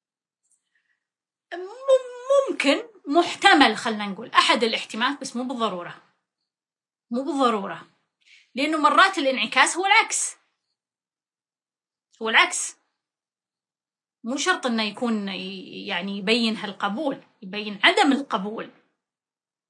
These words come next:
مو شرط، مو بالضرورة. بس وارد،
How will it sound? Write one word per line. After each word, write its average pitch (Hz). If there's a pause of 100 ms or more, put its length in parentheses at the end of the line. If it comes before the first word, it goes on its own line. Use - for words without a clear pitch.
(300)
مو 359
شرط، 311 (140)
مو 277
بالضرورة. 269 (1500)
بس 240
وارد، 277